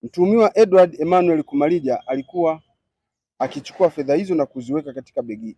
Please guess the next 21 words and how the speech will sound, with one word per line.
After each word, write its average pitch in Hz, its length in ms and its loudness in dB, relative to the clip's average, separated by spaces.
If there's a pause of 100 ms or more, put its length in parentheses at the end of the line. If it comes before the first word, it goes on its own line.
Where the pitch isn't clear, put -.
begi 139 540 -4 (1120)
na 127 100 -4
kumwamuru 160 1040 2
huyo 143 260 0
mlalamikaji 131 840 -2 (240)
ambaye 123 300 -4
ni 127 100 -2
mwalimu 139 480 -2 (540)
awe 156 220 6
anazitolea 143 600 2
sadaka 139 420 -2
mara 185 260 -2
kwa 143 160 -6
mara 131 300 0
ili 135 140 -6
ziweze 113 280 -8
kuongezeka. 107 640 -16 (1200)
Aliendelea 156 600 2
kutoa 175 280 0
sadaka 139 380 -2
hizo 196 380 -4